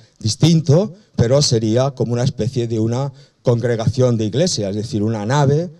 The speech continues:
donde la gente se una para establecer relaciones de las que sea, en este caso de tipo cultural o musical o ferial, ¿no? Por tanto, el edificio se, eh, erige aquí con una pieza, con una gran volumetría,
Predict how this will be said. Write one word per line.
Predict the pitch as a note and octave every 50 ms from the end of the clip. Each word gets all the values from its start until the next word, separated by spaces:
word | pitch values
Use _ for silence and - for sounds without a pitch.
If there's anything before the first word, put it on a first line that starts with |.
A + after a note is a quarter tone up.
| _ _ -
donde | B2 B2+ B2 B2 C3+ C3
la | A#2+ A2
gente | A#2 A2+ A#2+ A#2+ C#3+ C#3
se | C3+ - C3
una | B2+ A#2+ A2 B2 C3+ C#3+ D3 C#3 - _ _ _
para | - A#2 A2+ A#2 B2+ C#3 B2
establecer | A2 A2+ - G#2+ F#2 G2+ G2 - - A2+ A#2 B2 C#3 C3 - - _ _ -
relaciones | - A#2 A2 G2+ G2 G#2+ - A#2 A2 G#2+ G#2 G#2 G#2 - - -
de | F2+ F#2
las | G2 F#2+ G#2 A2
que | - F#2
sea, | E2+ - B2 B2 A2+ F#2+
en | F#2+
este | F#2+ F#2 - G#2 -
caso | G2 F#2+ - - A2+ A2
de | F#2+ F2+
tipo | - G2 - G2 F2
cultural | - - F#2+ - - F#2 F#2 G#2 A2+ B2+ C#3 C#3 B2+ C#3 _ _ -
o | - -
musical | F2+ F2 - - F2+ - - A#2+ A#2+ A#2+ C#3 C#3+ - - - _ _
o | - - -
ferial, | G2 - G2 B2+ D#3 - A2 F#2+ D2 -
¿no? | G2 F#2+ A2 D3+ E3 _ - _ _ _ _
Por | - A2+ G#2+
tanto, | G#2 - C#3 C3+ C3+ E3+
el | D#3+ E3
edificio | D#3 D3+ C#3 D3 D3+ D3 C#3 - C#3+ D3 D#3+ E3+ E3+ E3 -
se, | - - C3+ B2 A2+ A#2+ A#2+ - - -
eh, | A2 A2+ A2 G#2 G2 - -
erige | A#2 A2 A2 F3 F3 D#3 - - C3 C3+
aquí | C3+ C#3+ C#3 B2+ A#2+ C3+ D3+ - - - _ _
con | - B2 A#2+
una | C3+ D3 D3 C#3
pieza, | - A2+ A#2+ A#2+ A#2+ B2+ B2+ B2+ C3
con | C3+ - B2+ C3
una | B2+ A#2+ A#2
gran | A2 G#2+ G#2+ A2 A2
volumetría, | G2+ G2+ G2 F#2 F2 F2+ E2+ - E2+ E2 D#2 D2 D2 -